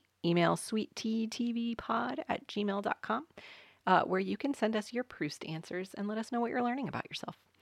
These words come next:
Uh, our website is W W W dot sweet tea T V dot com. And hang tight for Extra Sugar. This week, we're gonna play our Southern Trivia game that we started last season. We're gonna bring it back this season.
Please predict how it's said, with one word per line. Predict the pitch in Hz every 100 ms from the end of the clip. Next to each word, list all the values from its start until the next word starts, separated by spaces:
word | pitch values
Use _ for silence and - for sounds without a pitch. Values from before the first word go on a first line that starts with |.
| - - - -
Uh, |
our | 190 185
website | 196 208 269
is | 220
W | 175 180 180
W | 180 175
W | 175 175 190
dot | 175
sweet | - - 202
tea | - 208 196
T | - 196
V | 196 196
dot | 196 -
com. | - 226 359 _ _ _ _ _ _ _ _ _ - - - _ 156
And | 165 170
hang | 180 285 320
tight | 285 165 -
for | -
Extra | 202 - 208
Sugar. | - -
This | 190 208
week, | 220
we're | 190
gonna | 175 160
play | - 175 160 156
our | - 147 151
Southern | - 269 285 269
Trivia | - 220 214 165
game | 147 - - 160
that | 165
we | 180
started | - 240 254
last | 254 302 277
season. | - - - - - -
We're |
gonna | 202
bring | 208 226 226
it |
back | 233 196
this | - -
season. | - - -